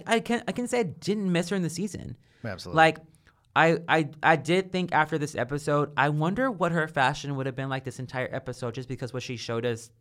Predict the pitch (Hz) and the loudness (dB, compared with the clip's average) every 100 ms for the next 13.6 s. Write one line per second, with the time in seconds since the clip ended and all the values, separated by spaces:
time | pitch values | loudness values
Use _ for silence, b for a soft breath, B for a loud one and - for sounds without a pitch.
0 | _ 113 120 147 151 - 127 117 113 110 | _ -6 -6 -4 -4 -4 -6 -4 0 0
1 | 123 - 160 151 151 151 b b b b | 0 -2 -4 -2 -4 -4 b b b b
2 | 277 175 208 - 165 147 135 160 180 135 | 2 4 2 0 0 4 4 4 2 -2
3 | 120 160 165 110 - 107 107 127 151 170 | -4 0 0 0 -4 -8 -8 -4 2 4
4 | 185 175 170 147 175 185 - 156 160 143 | 4 4 0 0 0 0 -2 -2 -2 -4
5 | - 139 120 135 123 107 160 175 135 - | -6 -4 -4 -4 -8 0 6 8 8 4
6 | 120 131 120 131 - 123 127 131 175 196 | -4 0 2 0 0 2 4 4 0 0
7 | 196 208 196 - - 135 131 - 131 135 | 2 4 4 0 -2 -2 -2 -6 -4 -2
8 | - 127 135 123 123 120 120 - 120 120 | -4 -6 -6 -6 -6 -6 -6 -6 -6 -6
9 | - 117 113 - 117 117 110 107 110 101 | -4 -4 -6 -10 -6 -6 -4 -4 -2 -2
10 | b b b b b - 139 135 127 123 | b b b b b -6 -4 -2 -4 -2
11 | 127 117 123 110 110 107 107 113 110 - | -2 -2 -6 -6 -6 -6 -8 -10 -10 -10
12 | - - - 101 104 107 104 104 - 107 | -12 -14 -14 -2 2 4 2 -4 -8 -10
13 | - 98 101 101 90 | -6 -4 -4 -6 -10